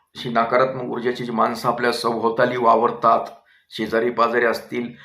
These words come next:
दूरचे असतील कुठून, हं? तरी ते मंत्र केल्यानंतर आपल्याला जी होणारा त्रास आहे तो कमी होतो.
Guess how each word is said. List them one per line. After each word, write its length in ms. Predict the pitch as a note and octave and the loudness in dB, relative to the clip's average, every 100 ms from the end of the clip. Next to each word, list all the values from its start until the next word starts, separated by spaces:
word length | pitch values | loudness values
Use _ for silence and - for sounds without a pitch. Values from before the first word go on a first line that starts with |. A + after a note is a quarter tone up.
| - _ | -20 _
दूरचे 420 | - A#2 A2 - A#2 | -6 -4 -4 0 2
असतील 440 | A#2 - B2 A#2+ | 2 -2 -8 -8
कुठून, 300 | A2+ A#2 A#2+ - _ - | -8 -8 -8 -10 _ -6
हं? 220 | B2+ G#3 G#3+ - _ _ _ _ _ _ _ _ - | -4 -4 -6 -14 _ _ _ _ _ _ _ _ -2
तरी 240 | C3+ C#3 | 0 0
ते 200 | C#3 C3 | 0 0
मंत्र 600 | B2 A2+ A2+ B2+ C3 - - _ _ - | -2 -4 0 2 2 -2 -14 _ _ -6
केल्यानंतर 640 | A#2+ A#2+ B2+ A#2 A2+ C3 - | 0 2 2 -2 -4 -4 -2
आपल्याला 340 | - B2 B2 A#2+ | -2 -2 -2 -2
जी 180 | A#2 | -4
होणारा 480 | - A2 A2+ A#2+ A2+ | -8 -4 -2 -2 -2
त्रास 340 | - A#2 A#2 B2 | 2 2 2 -2
आहे 100 | A2+ | -8
तो 60 | |
कमी 300 | - A#2 A#2 | -8 -6 -6
होतो. 640 | A2 - G#2+ A2+ - - | -6 -10 -8 -8 -8 -12